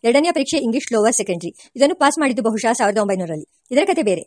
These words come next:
ಇಂಗ್ಲಿಷ್ ಲೋವರ್ ಸೆಕೆಂಡರಿ ಆದ ಮೇಲೆ ಮುಂದಿನ ಓದಿನ ಯೋಚನೆ. ನಮ್ಮ ಮನೆಯಲ್ಲಿ ಯಾರೂ ಅದಕ್ಕೆ ಹೆಚ್ಚು ಉತ್ಸಾಹಿಗಳಾಗಿರಲಿಲ್ಲ. ನನ್ನನ್ನು ಪರಸ್ಥಳಕ್ಕೆ ಕಳಿಸುವುದು ನನ್ನ ಅಜ್ಜಿಗೆ ಸುತರಾಂ ಇಷ್ಟವಿರಲಿಲ್ಲ. "ಕಣ್ಣು ಮುಂದಿನ ಮಗು ಕಣ್ಣು ಮುಂದೆ ಇರಬೇಕು,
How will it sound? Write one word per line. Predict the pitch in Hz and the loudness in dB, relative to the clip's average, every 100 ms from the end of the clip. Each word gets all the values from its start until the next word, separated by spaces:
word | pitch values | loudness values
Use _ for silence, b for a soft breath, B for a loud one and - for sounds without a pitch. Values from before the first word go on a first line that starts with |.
| _ 254 | _ 2
ಇಂಗ್ಲಿಷ್ | 311 392 | 4 4
ಲೋವರ್ | 359 359 | 4 2
ಸೆಕೆಂಡರಿ | 302 285 269 | 2 2 4
ಆದ | 233 214 | 4 2
ಮೇಲೆ | 202 247 | 0 0
ಮುಂದಿನ | 240 294 | 0 0
ಓದಿನ | 285 233 | 0 0
ಯೋಚನೆ. | 233 196 175 - _ _ | 0 -2 -6 -12 _ _
ನಮ್ಮ | 247 294 | -2 0
ಮನೆಯಲ್ಲಿ | 370 339 294 262 | 0 0 0 4
ಯಾರೂ | 226 240 | 4 4
ಅದಕ್ಕೆ | 247 220 247 | 2 2 -2
ಹೆಚ್ಚು | 196 202 | -2 -4
ಉತ್ಸಾಹಿಗಳಾಗಿರಲಿಲ್ಲ. | - 220 202 190 175 165 151 - b b | -2 -2 0 0 -2 -6 -8 -12 b b
ನನ್ನನ್ನು | 262 392 381 | -2 0 2
ಪರಸ್ಥಳಕ್ಕೆ | 277 - 359 339 | 0 2 0 0
ಕಳಿಸುವುದು | 311 277 269 214 254 B B 269 | 0 0 0 0 0 B B -2
ನನ್ನ | 294 | 0
ಅಜ್ಜಿಗೆ | 269 240 | 2 0
ಸುತರಾಂ | 269 226 226 220 | 0 0 0 0
ಇಷ್ಟವಿರಲಿಲ್ಲ. | - 202 185 165 156 - B B | -2 0 0 -2 -4 -10 B B
"ಕಣ್ಣು | 285 285 | 0 2
ಮುಂದಿನ | 339 320 302 | 2 2 2
ಮಗು | 269 233 | 2 2
ಕಣ್ಣು | 240 226 269 | 2 0 2
ಮುಂದೆ | 247 240 | 2 4
ಇರಬೇಕು, | 214 196 - 208 | 2 0 -4 -8